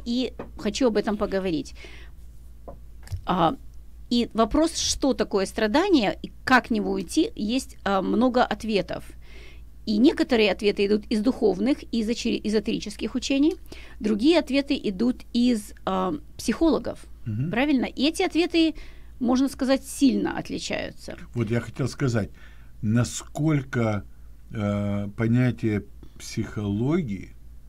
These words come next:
Speaker 2: а, совпадает или отличается с понятием духовной, э,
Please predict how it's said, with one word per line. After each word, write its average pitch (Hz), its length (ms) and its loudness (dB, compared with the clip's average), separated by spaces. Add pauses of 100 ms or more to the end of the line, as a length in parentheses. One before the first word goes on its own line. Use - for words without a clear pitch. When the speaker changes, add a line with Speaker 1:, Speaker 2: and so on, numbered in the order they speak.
(320)
Speaker 2:
а, 98 200 -4
совпадает 107 800 -4
или 101 140 -2
отличается 101 800 -4
с 98 60 -10
понятием 101 880 0 (500)
духовной, 98 1200 -4 (260)
э, 92 240 -10